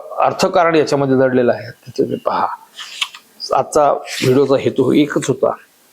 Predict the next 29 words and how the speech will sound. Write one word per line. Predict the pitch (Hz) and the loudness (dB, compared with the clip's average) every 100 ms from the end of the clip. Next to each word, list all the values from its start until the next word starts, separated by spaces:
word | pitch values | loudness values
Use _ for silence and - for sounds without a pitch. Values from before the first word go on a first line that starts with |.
| _ _ _ - | _ _ _ -4
की | - - | -2 0
पूर | 180 180 | 2 2
रेषेमध्ये | 151 170 156 143 147 | 2 2 2 2 4
जी | 151 | 2
छेडछाड | 143 - 170 160 - 156 151 - - - - | 2 2 2 2 2 2 2 -2 -8 -14 -2
ह्या | 135 147 | 2 2
विकास | 131 147 151 156 | 2 2 2 4
आराखड्यामध्ये | 139 135 143 143 131 | 2 2 2 2 0
सुरू | - 135 | 0 2
आहे | 135 117 120 | 2 2 -2
ना, | 123 - _ _ - _ - | -2 -6 _ _ -20 _ -2
जी | 135 | -2
केलेली | 139 156 185 202 | 2 2 4 4
आहे, | 165 117 113 - _ _ _ _ _ _ _ _ _ _ | 2 2 -4 -8 _ _ _ _ _ _ _ _ _ _
त्याच्यावरती | - 143 165 156 156 | -2 2 2 2 0
कुठेतरी | 156 139 139 139 | 0 0 0 0
सखोल | - 139 - 131 | 0 -2 0 0
चौकशी | 127 120 - 127 | 0 -2 -2 -2
झाली | 123 - | -2 -2
पाहिजे. | - - - 679 - - _ _ _ _ _ - | -2 -4 -6 -16 -18 -20 _ _ _ _ _ -2
राज्याच्या | 120 117 143 - | 0 2 2 2
मुख्यमंत्र्यांनी | 147 - 156 147 143 139 127 | 0 -2 -2 0 2 2 2
म्हणजे | 117 113 | 2 2
देवेंद्र | 120 131 139 | 4 4 4
फडणवीस | 127 135 131 - | 2 2 0 0
यांनी | 120 110 - - _ - _ _ _ | 0 -2 -6 -18 _ -20 _ _ _
पीएमआरडीचा | 139 156 165 156 156 156 160 | 2 4 4 4 4 4 2
विकास | 127 127 151 - | 2 2 0 2
आराखडा | 139 139 - 147 | 2 2 2 2